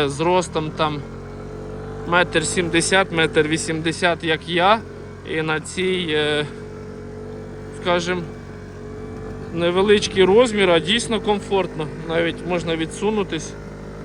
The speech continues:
Реально дуже комфортний лец. Можна ноги частково поставити, вирівняти. На літо взагалі шикарно. Поїхати кудись в магазин чи ще кудись.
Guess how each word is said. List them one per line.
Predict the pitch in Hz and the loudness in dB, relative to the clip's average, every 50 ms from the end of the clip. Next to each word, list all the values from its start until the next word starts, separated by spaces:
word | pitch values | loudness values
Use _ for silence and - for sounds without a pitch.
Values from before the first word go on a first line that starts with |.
| - - - - - - - - | -12 -12 -12 -12 -12 -12 -8 -4
Реально | 151 156 165 196 226 240 214 | 0 2 2 2 4 2 2
дуже | 185 170 214 214 180 180 | 2 2 2 2 2 2
комфортний | 175 175 170 165 156 175 175 165 - 156 151 151 | 0 0 -2 0 2 2 0 0 0 0 0 0
лец. | 151 151 170 196 202 - - - - - - - - 175 | 2 4 4 4 4 2 -4 -10 -10 -10 -10 -8 -6 -4
Можна | 180 180 175 165 175 170 170 170 - - - - - - - - - - - - 160 | -2 -2 -2 -2 -2 -2 -2 -4 -8 -12 -12 -12 -12 -12 -12 -12 -12 -12 -12 -8 -4
ноги | 175 185 190 180 170 170 160 156 - - - - - - - | 0 2 4 6 6 6 4 4 0 -6 -8 -8 -8 -6 -4
частково | - 165 156 - - - 175 165 160 156 | -2 -2 -2 -2 -2 0 0 0 0 0
поставити, | - 160 160 - - 170 170 180 185 185 175 170 170 165 156 - - - - - - - - - - - - - - 143 | -2 -2 -4 -2 0 2 4 4 4 2 0 0 0 -2 -2 -2 -6 -8 -8 -8 -8 -8 -8 -8 -10 -10 -10 -8 -6 -2
вирівняти. | 156 170 175 180 180 175 165 160 156 151 - 160 151 147 - - - - - - - - - - - - - - - - - - - - - 156 | 2 2 4 4 2 2 0 -2 -6 -6 -6 -8 -10 -10 -10 -10 -10 -10 -10 -10 -10 -12 -12 -12 -12 -12 -12 -12 -12 -12 -12 -12 -10 -10 -6 -2
На | 160 165 170 | 0 0 2
літо | 170 180 190 190 - - 175 165 151 151 151 151 | 2 2 2 0 2 2 4 4 6 6 4 4
взагалі | 143 127 135 147 139 151 147 139 139 139 | 2 0 0 0 0 0 0 0 0 0
шикарно. | 123 - - 143 - - 147 147 139 131 127 127 123 117 - - - - | -2 -2 -4 -6 -4 0 2 2 2 2 0 -4 -8 -10 -10 -14 -16 -14
Поїхати | 151 147 151 151 147 - 156 143 143 139 | -14 -12 -12 -12 -12 -12 -12 -10 -10 -8
кудись | - 147 147 143 139 - | -6 -4 -4 -4 -4 -4
в | 139 | -4
магазин | 139 143 143 143 143 135 131 160 170 175 170 | -2 -2 0 0 0 0 0 0 0 0 0
чи | 160 - 143 | -2 -4 -4
ще | 135 - - 170 160 | -2 -2 0 -2 -2
кудись. | - 156 151 151 147 139 - - | 0 -2 0 0 0 -2 -2 -6